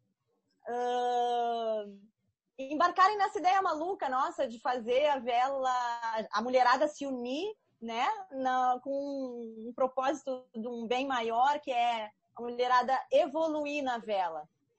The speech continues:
Então, muito, a gente tá muito feliz que vocês toparam entrar nesse barco com a gente. Ah, é um, é um caminho aí que a gente tem que, eh, trilhar e se unir. E, e a gente quer fazer essa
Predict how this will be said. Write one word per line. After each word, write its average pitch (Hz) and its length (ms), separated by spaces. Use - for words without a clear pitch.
Então, 247 440
muito, 269 720
a 247 60
gente 254 180
tá 269 100
muito 294 200
feliz 285 360
que 254 60
vocês 254 300
toparam 254 580
entrar 247 320
nesse 247 240
barco 214 340
com 233 80
a 214 80
gente. 220 540
Ah, 220 1000
é 226 160
um, 247 320
é 240 100
um 269 140
caminho 269 440
aí 254 200
que 277 60
a 254 40
gente 262 240
tem 254 200
que, 262 100
eh, 220 380
trilhar 247 580
e 269 220
se 254 240
unir. 247 440
E, 262 880
e 277 60
a 277 60
gente - 240
quer 339 180
fazer 311 220
essa 359 200